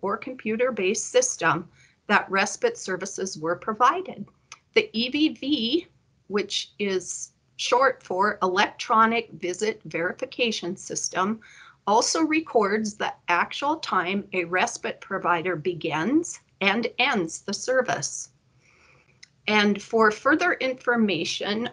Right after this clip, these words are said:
on nineteen fifteen I services, again, please visit our behavioral health website at this location. And you can view the nineteen fifteen I services orientation training for a,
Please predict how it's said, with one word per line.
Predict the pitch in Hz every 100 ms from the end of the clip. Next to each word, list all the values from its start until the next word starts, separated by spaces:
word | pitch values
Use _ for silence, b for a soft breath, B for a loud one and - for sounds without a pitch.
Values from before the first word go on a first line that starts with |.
| -
on | 196 185 185
nineteen | 190 196 240 226
fifteen | 220 208 220 220 -
I | 180 190
services, | 185 - 170 175 - 180 180 190 - -
again, | 196 208 160 156
please | - 247 285 -
visit | 208 196 208 - -
our | 160 160 160
behavioral | 175 190 196 196 190 185
health | 175 160 - - _ _ _ _ _
website | 180 185 165 - 170 147 - - -
at | 147 -
this | 175 170 - - 170
location. | 170 147 - 190 170 - - - - B B B B -
And | 208 208 180 202 _ _ _ -
you | 208
can | 226 370 320
view | 202 220 233
the | 214
nineteen | 180 185 196 196 202
fifteen | 196 185 - 175 143
I | 175 175
services | 175 - 196 190 - 175 160 -
orientation | 180 185 170 156 196 208 -
training | 196 - 156 170 170
for | - 185 165
a, | 160